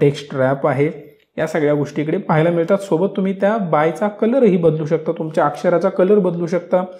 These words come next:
फॉन्ट बदलू शकता, साईज बदलू शकता, बोल्ड, इटॅलिक करू शकता आणि ओके केल्यानंतर ते लेटर तुम्हाला तिकडे पाहायला मिळेल.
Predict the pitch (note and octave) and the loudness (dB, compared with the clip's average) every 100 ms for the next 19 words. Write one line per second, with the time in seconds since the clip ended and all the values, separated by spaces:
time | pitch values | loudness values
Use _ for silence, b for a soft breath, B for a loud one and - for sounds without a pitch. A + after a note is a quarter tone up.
0 | B B B _ - F#3 A3+ A3+ G3 E3 | B B B _ 0 2 4 4 4 2
1 | E3+ E3+ - E3+ F3 B B B - - | -2 -4 -2 -2 -2 B B B -8 0
2 | D3 F3 E3+ C#3 C#3+ C3 C#3+ - E3 C#3+ | 2 2 2 2 0 -4 -6 -4 -2 2
3 | C#3+ D#3 C3 B2+ C3+ D#3+ E3 D3+ F3 - | 2 2 -2 0 -2 -2 -2 -2 -4 -4
4 | - A3+ - - _ _ _ - D#3 E3 | -2 -4 -4 -18 _ _ _ -14 -10 -6
5 | C#3+ F3+ E3+ C3+ C3+ C3+ C3+ - G3 A3 | -2 -2 0 0 0 -2 -4 -4 -6 -6
6 | b b - E3 D3+ C#3 D3+ E3+ C#3 C#3 | b b -2 2 4 4 2 0 0 0
7 | D3 C#3 D3 - F3 D#3 C3+ B2+ B2 | -2 -2 -2 0 2 2 0 -2 -6